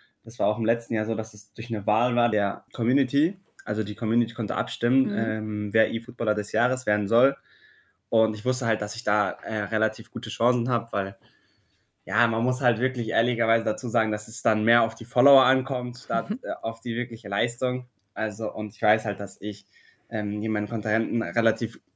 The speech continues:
Speaker 1: viele Follower habe. Das soll jetzt auch nicht komisch klingen oder so. Deswegen, äh, war mir auf jeden Fall klar, dass ich gute Chancen habe, aber das Ganze dann trotzdem zu gewinnen,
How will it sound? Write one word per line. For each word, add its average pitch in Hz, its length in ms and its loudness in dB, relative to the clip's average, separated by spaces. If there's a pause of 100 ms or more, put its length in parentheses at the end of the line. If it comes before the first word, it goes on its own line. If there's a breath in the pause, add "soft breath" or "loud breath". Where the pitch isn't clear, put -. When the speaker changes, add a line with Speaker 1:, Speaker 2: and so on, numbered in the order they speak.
(180)
Speaker 1:
viele 131 260 2
Follower 123 220 4
habe. 120 120 4
Das 117 100 -12
soll 110 80 0
jetzt 107 120 0
auch 107 100 -8
nicht 110 140 -10
komisch 107 300 -4
klingen 117 220 0
oder 107 160 2
so. 110 100 -4
Deswegen, 110 560 -4 (720)
äh, 113 260 0
war 117 120 8
mir 120 100 4
auf 110 60 0
jeden 113 120 0
Fall 107 120 -2
klar, 113 140 0
dass 113 140 0
ich - 60 -16
gute - 160 -8
Chancen 123 380 2
habe, 104 160 -2
aber 98 280 -4 (340 loud breath)
das - 100 -20
Ganze 107 220 -2
dann 104 160 0
trotzdem 107 320 -4
zu 101 140 -10
gewinnen, 107 480 0